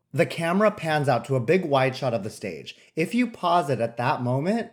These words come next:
and look up at the proscenium, there is an L E D screen that says in big bold letters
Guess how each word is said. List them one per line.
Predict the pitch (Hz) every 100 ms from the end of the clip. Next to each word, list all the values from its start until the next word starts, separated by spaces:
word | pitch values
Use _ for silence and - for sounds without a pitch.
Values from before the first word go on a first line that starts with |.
| _
and | 156 147
look | 131 147
up | 180 185
at | 185
the | 156
proscenium, | 143 123 127 127 151 180 196 202 _ _ _
there | 117 135 165 180
is | 175 175 165 - -
an | 143 127
L | 131 160
E | 226
D | 220 247
screen | 240 - 143 117 110 110 110 _ _ _ -
that | 123 139 127
says | - 151 131
in | 120 110
big | 104 185 175
bold | 202 175
letters | 160 160 113 104 98